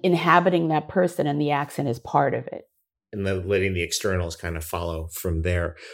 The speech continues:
Speaker 2: Who were some actors you, you looked at when you were growing up and thought, "Oh, that,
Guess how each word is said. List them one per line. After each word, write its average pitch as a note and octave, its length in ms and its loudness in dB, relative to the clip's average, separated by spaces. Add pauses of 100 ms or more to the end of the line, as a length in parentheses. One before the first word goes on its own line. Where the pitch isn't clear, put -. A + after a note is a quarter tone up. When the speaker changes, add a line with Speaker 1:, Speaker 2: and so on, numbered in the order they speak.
(120)
Speaker 2:
Who C#4+ 140 8
were F#4 100 10
some F3+ 220 2
actors C#3+ 500 2
you, G#2 360 2
you G2+ 180 -4
looked G2 300 2
at F2+ 180 6
when F2+ 80 2
you E2+ 120 2
were F2 60 2
growing E2 420 0
up D#2 220 -6
and D#2+ 160 -8
thought, D2+ 320 -8
"Oh, E2+ 220 -6
that, D#2 300 -6